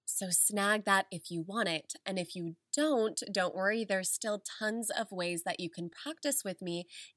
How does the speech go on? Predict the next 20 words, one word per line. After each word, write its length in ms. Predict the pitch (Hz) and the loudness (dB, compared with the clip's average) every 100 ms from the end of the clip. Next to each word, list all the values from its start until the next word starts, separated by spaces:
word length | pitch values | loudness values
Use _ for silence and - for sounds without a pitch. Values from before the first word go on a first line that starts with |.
| - | -2
in 180 | 208 | 0
this 180 | 220 214 - | 4 4 2
online 480 | 175 170 165 160 170 | 0 0 0 -2 -2
space. 560 | - 190 170 - - - - - - | -2 0 -2 0 -2 -2 -8 -16 -8
I've 120 | 196 175 | -6 0
got 200 | 180 175 | 2 2
a 60 | |
yoga 300 | 170 165 156 | 0 -2 -4
YouTube 680 | 170 202 294 294 285 269 262 247 196 | -6 0 0 0 0 2 2 2 2
that 240 | 190 180 180 | 4 4 2
has 260 | 180 175 | 0 6
sixty 460 | - 254 - - 220 | 6 6 0 -4 -2
some 220 | 214 196 | 0 0
odd 180 | 175 170 - | 0 -2 -4
practice 420 | 254 254 254 - 220 | -4 -4 -4 -4 -2
videos, 480 | 226 214 214 208 - - 233 | 2 6 6 6 0 -4 -2
and 340 | 220 220 226 - | 2 2 2 -4
I 140 | 190 | -4
do 240 | 185 202 190 | -4 -4 -4
weekly 640 | 180 226 226 - 269 | -4 -4 -4 -2 0